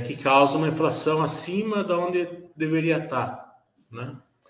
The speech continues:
Mesmo com essas commodities em alta e tal, a gente tá uma inflação um pouco acima da onde seria o normal, né?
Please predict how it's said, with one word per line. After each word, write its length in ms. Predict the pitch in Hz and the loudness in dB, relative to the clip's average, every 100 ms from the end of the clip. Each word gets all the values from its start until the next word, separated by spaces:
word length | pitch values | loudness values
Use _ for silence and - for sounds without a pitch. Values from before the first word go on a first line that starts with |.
| _ - | _ 0
Mesmo 300 | 160 165 139 | 2 2 0
com 80 | |
essas 200 | 139 123 | -2 -2
commodities 460 | - 127 127 120 123 | -4 -2 0 0 -2
em 80 | 127 | -2
alta 400 | 135 139 123 117 | 0 0 -2 -6
e 80 | - | -6
tal, 180 | 139 | -4
a 20 | 143 | -4
gente 160 | 143 | -6
tá 80 | 143 | -6
uma 120 | 151 | -6
inflação 360 | 139 139 - 143 | -4 -6 -6 -8
um 100 | 127 | -6
pouco 320 | 139 139 - 127 123 - _ _ _ _ _ | -6 -8 -14 -16 -16 -16 _ _ _ _ _
acima 500 | 110 - - 151 151 | -14 -12 -6 -2 -2
da 140 | 139 | 0
onde 260 | 131 135 123 | 0 -2 -6
seria 280 | 135 123 120 | -6 -2 0
o 40 | |
normal, 640 | 120 117 107 101 104 - _ _ _ - | 0 -2 -4 -8 -8 -18 _ _ _ -20
né? 160 | 117 | -16